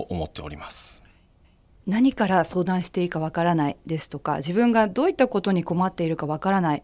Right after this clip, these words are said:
Speaker 2: そういう方もいらっしゃると思うんですけれども、元気なうちから将来のことをですね、考えて、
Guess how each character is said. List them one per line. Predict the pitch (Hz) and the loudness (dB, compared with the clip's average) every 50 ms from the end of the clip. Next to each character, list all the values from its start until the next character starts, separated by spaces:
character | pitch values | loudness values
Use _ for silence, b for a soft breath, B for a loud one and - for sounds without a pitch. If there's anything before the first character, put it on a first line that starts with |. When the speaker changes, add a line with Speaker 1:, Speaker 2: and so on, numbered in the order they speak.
| _ | _
Speaker 2:
そ | - - - 240 | -8 -2 0 0
う | |
い | 262 | 2
う | |
方 | 262 269 269 - 294 269 | 2 0 0 2 4 4
も | 240 220 202 | 4 4 4
い | 190 | 2
ら | 185 185 | 2 0
っ | |
し | 190 - | 0 0
ゃ | 220 | 0
る | 208 196 | 0 0
と | 185 - 175 | 0 0 0
思 | 175 185 190 | 0 2 0
う | 180 | 0
ん | 165 | 0
で | 165 160 | -2 -4
す | - | -6
け | - 165 | -6 -6
れ | 151 147 | -4 -2
ど | 151 | -2
も、 | 147 151 170 165 - B B B B B B B | 0 0 0 0 -2 B B B B B B B
元 | - 202 196 190 | 2 4 4 4
気 | 180 - 170 | 4 2 0
な | 175 170 | 0 0
う | 165 165 | 0 -2
ち | - - - | -4 -4 -2
か | - 269 233 | 0 4 6
ら | 226 226 - - _ _ _ _ _ - | 8 6 6 4 _ _ _ _ _ -8
将 | - - 247 294 | -2 2 4 6
来 | 277 269 220 | 6 6 6
の | 180 175 | 4 2
こ | 170 - 165 | 0 -2 -2
と | 165 170 | -2 0
を | 156 | -2
で | 147 151 | -2 -2
す | 143 - | -2 -2
ね、 | 151 151 | -4 -2
考 | - - 190 202 208 214 | -2 0 2 2 4 4
え | 208 190 | 2 2
て、 | - - 165 151 | 0 -2 -2 -2